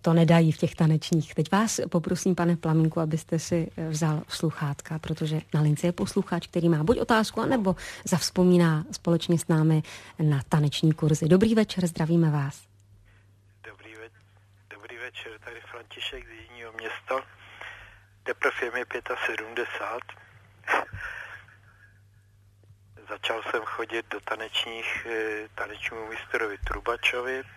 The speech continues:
Speaker 2: pak Pavlík. A taková zvláštnost byla, že jsem byl ve škole důstojníků v záloze a měli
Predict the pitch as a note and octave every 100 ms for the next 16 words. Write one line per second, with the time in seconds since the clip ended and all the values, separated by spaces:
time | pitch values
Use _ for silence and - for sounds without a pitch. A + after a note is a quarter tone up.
0 | - - - - _ _ - G#2 - -
1 | - A2 A2 B2 B2+ - - - - -
2 | - - - - - - - - - -
3 | - G2+ - - A2+ A#2 A#2 G2+ G2+ G#2
4 | A2 - A2+ - A2+ A2 A#2+ B2 A2 G#2
5 | G#2 - A#2 A2+ A2+ A2 G2+ G2+ G#2+ A2
6 | - - A#2 A2 G#2 - A2 A2 A2 -
7 | B2 A2 G#2 G2 F#2+ G2+ G2 G2+ A2+ -
8 | - - - - - - - - G#2 -
9 | G2